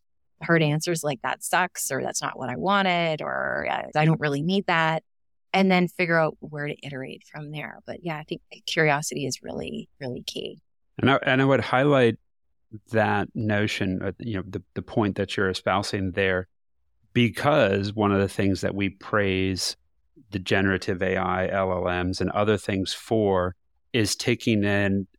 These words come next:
Speaker 2: lots of disparate information and then making connections, like these Columbo-esque connections that, you know, we fail to see. And yet we could,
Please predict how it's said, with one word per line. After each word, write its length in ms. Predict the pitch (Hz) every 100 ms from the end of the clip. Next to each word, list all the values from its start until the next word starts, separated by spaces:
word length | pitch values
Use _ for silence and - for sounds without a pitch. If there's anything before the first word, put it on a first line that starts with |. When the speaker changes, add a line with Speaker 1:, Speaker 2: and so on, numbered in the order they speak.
| _
Speaker 2:
lots 400 | 98 98 101 -
of 140 | 110 90
disparate 360 | 101 - 110 98
information 720 | 92 101 98 98 - 95 95
and 160 | 110 95
then 160 | 92
making 340 | 95 95 104 92
connections, 640 | - 104 90 - - 92 92
like 140 | 92
these 180 | 98 90
Columbo-esque 840 | - 104 101 98 98 95 92 92 - -
connections 760 | - 92 90 - 90 90 95 -
that, 320 | 87 90 90 - _ _ _ -
you 100 | 101
know, 160 | 90
we 460 | 87 92 101 120 117
fail 360 | - 104 95 90
to 120 | 92
see. 420 | - 123 104 98 _ _ _ -
And 240 | 113 104
yet 260 | 104 110 107 _ _ _
we 420 | 104 107 104 95 _ _ _ _
could, 680 | - - 208 104 92 110 131